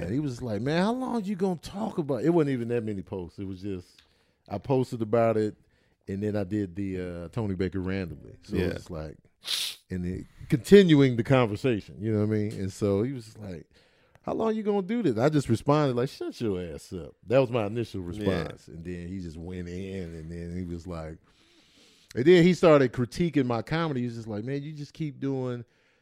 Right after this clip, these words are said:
Speaker 1: you keep doing the same stuff, and then you keep reposting stuff like it's new."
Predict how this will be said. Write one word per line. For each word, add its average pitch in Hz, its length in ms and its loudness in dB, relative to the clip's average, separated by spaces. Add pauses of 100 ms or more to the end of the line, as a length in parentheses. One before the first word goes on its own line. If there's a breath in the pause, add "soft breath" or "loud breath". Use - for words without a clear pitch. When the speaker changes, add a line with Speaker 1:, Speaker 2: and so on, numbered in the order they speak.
(300)
Speaker 1:
you 107 80 -14
keep 139 240 -8
doing 127 280 -2
the 104 100 -6
same 120 480 -8
stuff, 117 500 -6
and 101 120 -8
then 107 180 -8
you 120 100 -10
keep 123 260 -10
reposting 107 640 -6
stuff 110 320 -6
like 101 180 -6
it's 95 200 -6
new." 120 440 -4